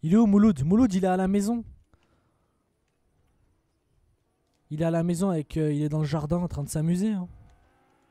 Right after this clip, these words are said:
C'est qui qui roule vite ? Wesh, mon ref.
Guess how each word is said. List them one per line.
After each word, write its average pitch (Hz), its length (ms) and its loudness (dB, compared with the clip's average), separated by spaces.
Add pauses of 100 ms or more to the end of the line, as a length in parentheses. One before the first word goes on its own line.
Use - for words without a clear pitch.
(2500)
C'est - 140 -20
qui 240 120 -14
qui - 120 -4
roule - 180 -2
vite ? 196 380 -6 (1080)
Wesh, 220 200 -2
mon 233 80 2
ref. 240 340 0